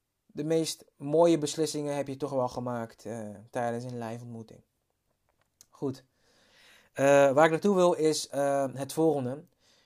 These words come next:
Jij als zakelijke verkopende, even los van welk bezwaar je ook ontvangt,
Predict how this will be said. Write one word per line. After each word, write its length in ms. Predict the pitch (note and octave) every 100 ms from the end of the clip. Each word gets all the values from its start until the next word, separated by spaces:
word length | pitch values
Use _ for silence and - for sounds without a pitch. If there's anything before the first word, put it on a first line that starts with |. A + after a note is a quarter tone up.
| _
Jij 180 | C#3+ D#3
als 100 | D#3+
zakelijke 480 | E3+ E3+ E3 D#3
verkopende, 600 | C#3 D#3 D#3 D#3 D3+ C#3+
even 260 | C3+ D3+ D3
los 180 | D3 D#3+
van 100 | D3+
welk 200 | D3 C#3+
bezwaar 360 | C3+ B2+ C#3+
je 80 | C3+
ook 140 | C3 C3
ontvangt, 460 | B2+ - C3+ C3+